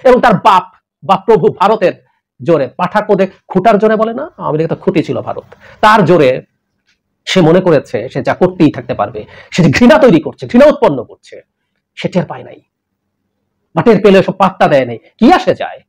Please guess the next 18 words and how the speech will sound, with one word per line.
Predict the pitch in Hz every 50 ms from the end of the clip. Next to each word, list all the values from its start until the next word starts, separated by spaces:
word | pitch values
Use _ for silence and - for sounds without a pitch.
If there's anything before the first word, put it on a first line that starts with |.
| _ _ -
তার | 156 143
ভারত | - - 151 165 147 -
প্রভু | - 160 143 123 143
আছে | 127 - 135
তাকে | 123 123 123
বাঁচাবে | 120 123 - 175 208
না, | 240 262
ভারত | - 202 196 196
প্রভু | - 147 123 123
তাকে | - 110 101 107
বাঁচাবে | 113 110 113 98 92
না, | 78 - - _ _ _ _ _ -
শেষ | 180 160 - 147
মুহূর্তে | 120 - 123
বাঁচায় | 127 127 117 - 117 -
না, | - 85 - - _ _ _ _ _ _ _ - -
বহু | 196 180 190
দেখেছি। | - 95 - - - -